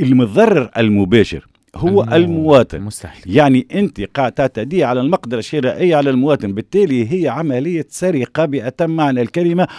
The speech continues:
Speaker 1: وبالتالي أصبحت موجبة ل-،
Speaker 2: تطبق.
Speaker 1: للعقوبة س-، سلباً للحرية.
Speaker 2: توصيفك ما، ما نجمش نحكيك برشا، نشوف ال-، البرلمان،
Speaker 1: رأي.
Speaker 2: لأنه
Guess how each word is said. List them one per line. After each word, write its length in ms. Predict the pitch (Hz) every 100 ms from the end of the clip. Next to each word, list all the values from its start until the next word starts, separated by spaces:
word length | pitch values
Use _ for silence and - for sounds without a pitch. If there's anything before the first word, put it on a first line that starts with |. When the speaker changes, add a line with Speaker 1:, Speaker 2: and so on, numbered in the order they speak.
| -
Speaker 1:
وبالتالي 480 | 165 156 - 170 165
أصبحت 560 | - 151 139 123 127 135
موجبة 380 | 165 127 156 - - -
ل-، 1200 | 120 143 135 127 123 117 113 101 92 87 82 82
Speaker 2:
تطبق. 180 | 101
Speaker 1:
للعقوبة 560 | 120 113 107 135 143 -
س-، 580 | - 131 120 110 107 -
سلباً 220 | 107 95
للحرية. 520 | 92 82 80 - - _ _ _ _ _ 165 _ _ _ _ _ _ 87 95 71 104 113 127
Speaker 2:
توصيفك 640 | 127 107 - 175 175 -
ما، 240 | 156 156 147
ما 140 | 151
نجمش 340 | 151 135 101
نحكيك 380 | 120 113 123 -
برشا، 400 | 120 107 135 131 117
نشوف 300 | 135 135 117
ال-، 160 | 123 120
البرلمان، 880 | 120 117 123 147 110 120 143 156
Speaker 1:
رأي. 80 | -
Speaker 2:
لأنه 380 | 147 160 175